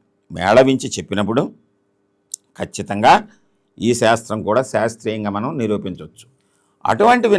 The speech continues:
నాకు చాలా అనుభవంలోకి వచ్చి ఉన్నాయి. అయితే ఇక్కడ ఈ మీడియా వచ్చిన తర్వాత ఇప్పుడు చాలామంది మాట్లాడుతూ ఉంటారు,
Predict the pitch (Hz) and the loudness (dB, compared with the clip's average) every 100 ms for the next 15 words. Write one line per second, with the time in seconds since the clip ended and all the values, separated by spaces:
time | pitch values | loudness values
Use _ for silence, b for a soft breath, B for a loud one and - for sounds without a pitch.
0 | 170 165 151 135 135 - 113 135 196 - | 4 4 4 2 2 0 2 2 2 -2
1 | _ _ _ _ _ _ _ _ _ _ | _ _ _ _ _ _ _ _ _ _
2 | - 113 156 175 160 143 131 - 170 - | -4 0 4 4 4 4 2 0 -10 -12
3 | _ _ _ _ 104 120 151 135 127 123 | _ _ _ _ -4 -2 0 0 2 2
4 | 123 127 - _ _ _ - 160 214 185 | 0 -2 -14 _ _ _ -2 2 2 2
5 | - 170 98 98 87 - _ _ _ _ | 2 2 2 0 -6 -14 _ _ _ _
6 | _ _ - 147 180 143 151 165 175 160 | _ _ -2 0 2 2 4 6 8 6
7 | - 139 135 123 101 95 98 107 - _ | 2 0 4 4 2 -2 -6 -8 -10 _
8 | - 113 139 160 165 160 120 131 143 147 | -2 2 4 2 -2 -2 0 0 2 0
9 | 139 131 113 120 | -2 -2 2 2